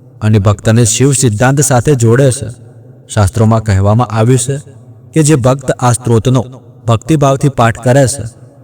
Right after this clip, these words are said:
તે શિવલોક પ્રાપ્ત કરે છે અને શિવની હાજરીમાં આનંદ કરે છે. તો મિત્રો, હવે આપણે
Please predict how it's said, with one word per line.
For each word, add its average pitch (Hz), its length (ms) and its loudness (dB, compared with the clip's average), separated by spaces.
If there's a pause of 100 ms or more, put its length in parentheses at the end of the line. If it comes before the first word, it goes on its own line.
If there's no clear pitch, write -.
(120)
તે 117 80 0
શિવલોક 120 560 2
પ્રાપ્ત 123 340 0
કરે 113 320 0
છે - 140 -10 (500)
અને 110 140 -4
શિવની 113 380 2
હાજરીમાં 107 600 0
આનંદ 123 380 2
કરે 113 280 0
છે. - 180 -12 (560)
તો 135 120 -2
મિત્રો, 139 260 2
હવે 107 260 2
આપણે 135 500 -2